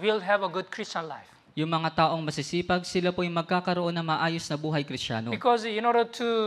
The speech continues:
Speaker 1: work and also in order to have a fellowship, in order to have a Christian life together, you should be diligent.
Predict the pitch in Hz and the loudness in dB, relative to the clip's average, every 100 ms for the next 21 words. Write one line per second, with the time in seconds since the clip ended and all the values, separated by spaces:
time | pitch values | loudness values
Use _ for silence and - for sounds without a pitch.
0 | 202 185 240 - _ _ - 190 226 226 | -2 -4 -10 -18 _ _ -2 6 8 8
1 | 226 - 202 202 208 - 180 196 220 226 | 4 -2 0 2 0 0 -2 0 2 0
2 | 220 240 226 214 175 220 208 202 208 214 | -2 -2 0 -2 6 6 6 6 6 6
3 | 214 202 220 220 - - _ 220 220 220 | 2 -2 -4 -6 -10 -20 _ 0 4 4
4 | 208 208 190 202 185 233 226 214 202 196 | 6 4 8 6 6 0 0 2 4 2
5 | 196 196 247 196 170 262 - - - 277 | 0 0 2 4 2 0 -10 -12 -8 -8
6 | 339 269 208 151 160 247 190 110 - - | -8 -6 -6 -4 -4 -2 -4 -8 -16 -20